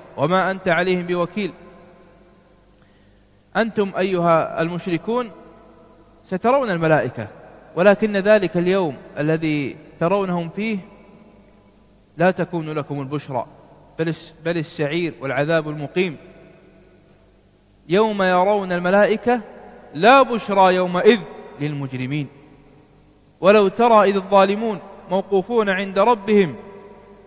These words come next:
ولو ترى إذ الملائكة باسطوا أيديهم،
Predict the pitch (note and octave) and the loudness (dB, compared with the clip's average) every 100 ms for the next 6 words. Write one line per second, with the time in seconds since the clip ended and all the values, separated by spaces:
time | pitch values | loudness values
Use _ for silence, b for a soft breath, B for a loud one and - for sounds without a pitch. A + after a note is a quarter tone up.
0 | - - - _ _ _ - G3 A#3 A3 | -20 -20 -20 _ _ _ 0 4 4 4
1 | G#3+ G#3 D#3+ - F3+ F#3 G#3 G3 G3 G3+ | 2 4 4 0 -4 -2 -4 -2 2 2
2 | G3 A#3+ G3+ E3 C#3+ - A3 G#3 G#3 G3+ | 2 0 -2 -2 -6 2 2 2 -2 0
3 | F#3+ G3 F#3+ B3 G#3 D#3 | 0 0 -2 -2 0 -2